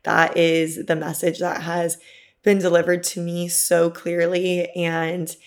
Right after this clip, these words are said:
Arcanum L A is such a blessing too.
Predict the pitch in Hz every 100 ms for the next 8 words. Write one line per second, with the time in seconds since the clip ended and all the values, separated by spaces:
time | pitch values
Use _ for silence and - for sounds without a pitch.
0 | - - _ _ 190 190 190 214 202 175
1 | 165 185 226 185 175 165 165 - - 175
2 | 175 170 170 - 170 170 - 190 180 175
3 | 170